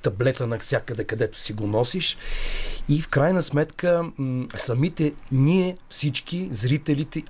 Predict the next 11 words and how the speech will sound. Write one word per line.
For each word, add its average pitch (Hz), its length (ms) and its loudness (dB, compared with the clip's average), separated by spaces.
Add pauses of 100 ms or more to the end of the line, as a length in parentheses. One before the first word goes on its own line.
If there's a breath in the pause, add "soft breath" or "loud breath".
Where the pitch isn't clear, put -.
а 110 100 0
и 107 120 0
слушателите, 147 840 0 (280 loud breath)
станахме 143 500 -2
едни 107 160 -10
програмни 113 560 -2
директори, 143 760 2 (360 loud breath)
станахме 131 520 0
едни, 123 320 2 (320 loud breath)
а, 117 200 4
така, 113 460 0